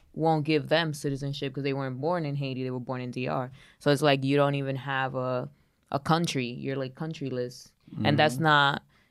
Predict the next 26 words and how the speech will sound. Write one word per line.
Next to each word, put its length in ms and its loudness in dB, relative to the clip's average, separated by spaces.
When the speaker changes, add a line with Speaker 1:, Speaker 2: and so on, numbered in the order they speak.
Speaker 1:
um, 300 2
the 160 2
only 260 4
place 480 2
that 180 4
it 80 4
happens. 420 2
It 120 4
happens 360 2
in 160 -2
some 280 -4
parts 340 2
of 120 0
Africa 520 2
as 240 -2
well. 400 4
So, 460 0
like, 300 0
due 220 0
to 80 2
that 280 2
fact, 380 2
you 80 -2
might 320 0
be, 160 2
like, 380 -2